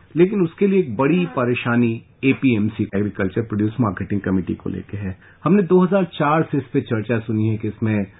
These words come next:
बदलाव होने हैं, कुछ राज्यों ने बदलाव भी किया, कुछ राज्यों ने इसे हटा भी दिया, लेकिन अभी भी किसान को उस तरह की, की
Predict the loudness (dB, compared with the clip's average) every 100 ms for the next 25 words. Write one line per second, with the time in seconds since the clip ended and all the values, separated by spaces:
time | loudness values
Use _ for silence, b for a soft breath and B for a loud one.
0 | b b -4 0 2 2 2 0 -2 -2
1 | 0 2 2 0 0 0 0 -2 -2 0
2 | 0 0 -4 -2 0 0 -2 -2 0 -2
3 | 0 0 0 0 -2 -4 -2 -2 0 -2
4 | -2 -2 -6 B B B -2 0 0 -2
5 | -2 0 0 0 2 0 0 -2 0 -2
6 | -2 -4 -6 -8 -2 -2 0 -2 -2 -2
7 | -8 -4 -4